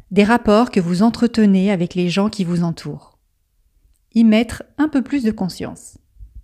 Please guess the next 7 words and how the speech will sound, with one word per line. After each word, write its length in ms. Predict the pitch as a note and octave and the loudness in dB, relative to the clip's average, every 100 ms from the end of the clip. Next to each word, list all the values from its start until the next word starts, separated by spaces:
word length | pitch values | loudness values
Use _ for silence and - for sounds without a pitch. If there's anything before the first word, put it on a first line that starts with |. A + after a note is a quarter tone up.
| _ - - - _ _ _ _ _ - _ _ _ _ _ | _ -20 -20 -20 _ _ _ _ _ -20 _ _ _ _ _
Commençons 560 | D#4+ D4+ C#4 - A#3+ | 0 2 0 0 0
par 140 | C#4 G3 | 0 -2
les 100 | - | -2
personnes 480 | G#3 G#3+ - G#3 A3 | -4 -2 0 2 2
de 80 | |
votre 240 | F3 E3 F3+ | 0 -4 -8
famille. 560 | - F#3 D#3+ C#3+ C#3+ | -2 -2 -2 -6 -12